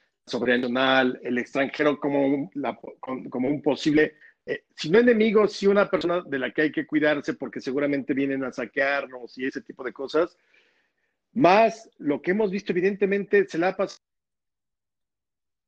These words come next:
Trump a varias ocasiones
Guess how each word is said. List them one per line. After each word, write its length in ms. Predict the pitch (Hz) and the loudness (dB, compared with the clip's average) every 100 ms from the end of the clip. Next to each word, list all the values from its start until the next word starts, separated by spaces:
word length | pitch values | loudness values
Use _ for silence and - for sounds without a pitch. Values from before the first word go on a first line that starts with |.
| _ _ _ - _ _ _ _ _ _ _ | _ _ _ -20 _ _ _ _ _ _ _
Trump 320 | 151 160 - | -8 -8 -10
a 80 | 143 | -12
varias 180 | 156 - _ _ _ _ _ _ _ _ _ _ _ _ _ _ _ _ 160 151 | -12 -12 _ _ _ _ _ _ _ _ _ _ _ _ _ _ _ _ -4 -2
ocasiones 400 | 139 139 - 151 | -6 -8 -8 -8